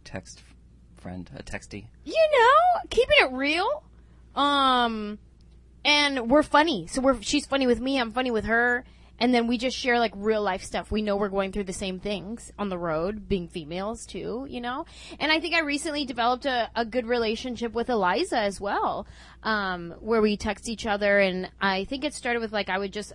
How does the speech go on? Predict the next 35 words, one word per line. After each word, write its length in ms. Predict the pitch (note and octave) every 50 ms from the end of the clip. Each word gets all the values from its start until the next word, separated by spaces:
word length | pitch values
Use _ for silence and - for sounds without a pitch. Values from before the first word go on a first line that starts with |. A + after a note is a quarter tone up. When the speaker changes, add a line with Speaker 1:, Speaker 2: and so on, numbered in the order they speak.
| - -
Speaker 2:
I 60 | F#3+ G3
was 180 | F#3+ F#3+ F#3+
stalking 380 | - - G3 F3 F3 - F#3+ F3+
her 100 | F#3 F#3
on 200 | F3 D#3+ D#3+ -
Instagram 380 | D#3+ E3+ D#3+ - F#3 - C3+
and 100 | C3+ D3
I 80 | D3 C#3
was, 120 | C#3 D#3
like, 140 | E3 D#3 -
leaving 220 | D#3 D#3 D3 D#3 D#3+
her 100 | D#3+ D3
comments 400 | - E3 D3+ D3+ D3+ D3 - -
and 100 | D3+ D#3
stuff. 240 | - - D3 C#3+
And 100 | - D#3+
then 80 | D#3+ E3
I 60 | E3
ran 220 | D#3+ D#3+ D#3 D3 D3+
into 240 | D#3 D#3 - -
her 80 | E3 D#3
at 100 | D#3 -
the 120 | - F3 E3
Improv 460 | D#3 D#3 D#3 - F3 F3 F3 F3+ G3 - - - - - - - -
and 140 | - F#3+
was 160 | F3+ F3 F3+ F3+
like, 180 | E3+ E3+ E3+
"Give 160 | E3+ A#3+ D#4
me 100 | G4+ A4
your 120 | G#4 G#4 G4+
phone 220 | - F4+ F#4 F#4+
number." 240 | G4 F4+ D#4+ D4 B3+
And 120 | A3+ G#3
then 120 | F#3+ F3+ E3+
I 180 | D#3+ E3 D#3+